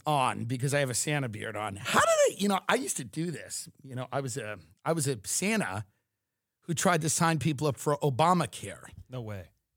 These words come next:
Speaker 1: Years ago. This is true. I was a Santa. A little bre-, breather in my fucking God.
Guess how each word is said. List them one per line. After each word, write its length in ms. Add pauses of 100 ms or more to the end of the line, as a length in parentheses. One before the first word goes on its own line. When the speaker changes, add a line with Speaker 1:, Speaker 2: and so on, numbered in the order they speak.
(300)
Speaker 1:
Years 400
ago. 380 (580)
This 180
is 80
true. 360 (1500)
I 40
was 140
a 80
Santa. 560 (1400)
A 60
little 160
bre-, 200 (100)
breather 440
in 60
my 240 (1600)
fucking 260 (180)
God. 340